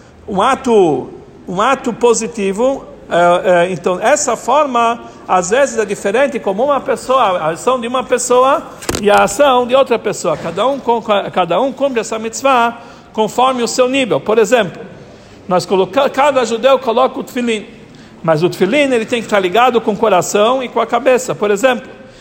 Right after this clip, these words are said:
Então, um tzadik, grande tzadikim, quando ele coloca o tefilim, o trabalho dele, da cabeça e do coração, é um nível muito mais elevado. Por quê? Porque o, a cabeça do tzadikim,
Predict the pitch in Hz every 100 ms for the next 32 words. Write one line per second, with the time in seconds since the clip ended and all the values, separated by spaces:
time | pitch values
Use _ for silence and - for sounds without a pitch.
0 | - - 175 175 208 175 - 165 147 320
1 | 233 - - 190 233 320 285 247 196 185
2 | 196 151 123 170 156 143 165 254 254 214
3 | 226 226 330 277 226 - 202 180 156 254
4 | 254 214 226 277 160 131 - - - -
5 | - 156 - 147 226 269 - 156 160 -
6 | 208 208 - 285 254 240 247 - - -
7 | 175 175 220 277 233 233 285 226 247 240
8 | 247 247 262 311 214 - - - - 190
9 | 180 247 277 247 247 240 - - - -
10 | - 175 170 180 165 156 156 160 311 -
11 | 247 214 - 190 175 175 190 139